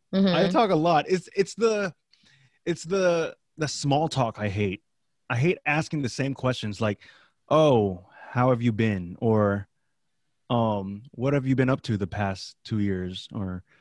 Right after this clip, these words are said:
Speaker 2: "What did you major in in college?"
Speaker 1: Mm-hmm.
Speaker 2: I hate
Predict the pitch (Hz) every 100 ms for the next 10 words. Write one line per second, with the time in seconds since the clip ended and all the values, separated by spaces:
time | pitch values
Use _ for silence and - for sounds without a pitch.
0 | _ _ _ 104 104 127 117 120 113 117
1 | 113 104 98 95 95 95 104 110 98 87
2 | 92 - _ - 175 170 156 165 - 123
3 | - 123